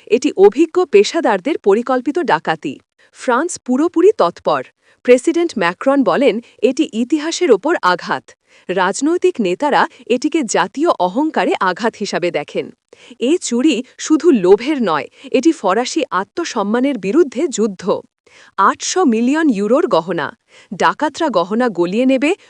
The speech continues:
পুনঃ কেটে বিক্রি করবে অথবা ইন্স্যুরেন্সের পুরস্কারের জন্য অপেক্ষা করবে। প্রথম সপ্তাহে উদ্ধার সম্ভব হলে ইনট্যাক্ট থাকে, তবে এক সপ্তাহ পার হলে প্রায় সব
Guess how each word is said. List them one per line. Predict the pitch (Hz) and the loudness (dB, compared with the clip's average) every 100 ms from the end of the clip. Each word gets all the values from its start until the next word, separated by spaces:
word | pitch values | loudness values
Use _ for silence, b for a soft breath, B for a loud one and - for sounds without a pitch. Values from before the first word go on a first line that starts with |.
| b | b
পুনঃ | - 247 311 311 | -2 2 0 0
কেটে | 190 262 | -2 -2
বিক্রি | 214 170 - 269 | -4 -6 -6 -6
করবে | 277 277 269 392 b - | -2 0 0 -2 b -2
অথবা | 202 - 339 196 - b - | -2 2 2 2 2 b 0
ইন্স্যুরেন্সের | 262 302 349 349 339 370 370 | 0 2 0 -2 -2 -4 -4
পুরস্কারের | 220 247 311 320 320 262 | -2 -2 -2 -2 -2 -2
জন্য | 196 202 - | 0 0 2
অপেক্ষা | 190 233 240 - | 2 2 0 -4
করবে। | 175 160 160 151 - _ b b _ | -4 -4 -2 -6 -6 _ b b _
প্রথম | 247 262 - 403 | 2 2 2 -2
সপ্তাহে | - 196 - 311 233 240 b b | -2 -4 -2 -4 0 0 b b
উদ্ধার | 233 226 220 285 | -4 -4 -4 -8
সম্ভব | - 196 196 220 285 | -4 -4 -4 -2 -2
হলে | 214 196 294 | -2 -2 -2
ইনট্যাক্ট | - 262 330 247 - | 0 0 0 -2 -4
থাকে, | - 156 160 123 b b b | -8 -8 -6 -10 b b b
তবে | 214 233 - | 2 4 4
এক | 220 - | -2 -6
সপ্তাহ | - 277 - 269 277 | -6 -4 -4 -6 -4
পার | - 170 277 | 0 2 0
হলে | 214 170 226 B B | -4 -2 -2 B B
প্রায় | - 226 359 | -2 0 0
সব | - 220 | -4 0